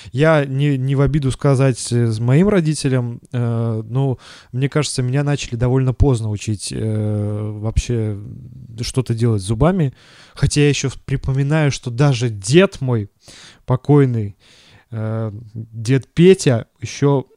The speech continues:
э, учил меня чистить даже, э, порошком. Был порошок такой в какой-то банке, и он такой какой-то был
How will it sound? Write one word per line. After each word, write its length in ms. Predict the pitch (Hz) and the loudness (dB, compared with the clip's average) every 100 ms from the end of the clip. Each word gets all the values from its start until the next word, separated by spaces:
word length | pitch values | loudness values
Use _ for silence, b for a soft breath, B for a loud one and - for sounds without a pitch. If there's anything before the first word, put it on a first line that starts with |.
| _ | _
э, 120 | 131 123 | -2 0
учил 420 | 117 - 160 156 | 0 4 6 6
меня 260 | 147 139 127 | 4 2 2
чистить 460 | - 156 - 131 | 2 0 0 0
даже, 420 | 120 147 123 135 B B B B 123 | 2 2 2 -2 B B B B -4
э, 340 | 123 123 123 - | 0 0 0 2
порошком. 640 | 131 131 - 185 175 113 - B B B B B - | 2 0 4 6 6 2 -10 B B B B B -4
Был 260 | 123 151 | 0 0
порошок 500 | 123 135 135 - 175 | 2 0 2 2 2
такой 320 | - 143 143 123 | 2 0 0 0
в 20 | |
какой-то 380 | 127 139 131 127 | 0 -2 0 0
банке, 500 | 113 143 151 131 127 | 2 2 2 0 -2
и 40 | 127 | 0
он 160 | 135 | 0
такой 300 | 131 135 151 | -2 0 0
какой-то 460 | 139 143 151 143 139 | 0 0 0 0 0
был 320 | 127 143 135 | 0 0 -2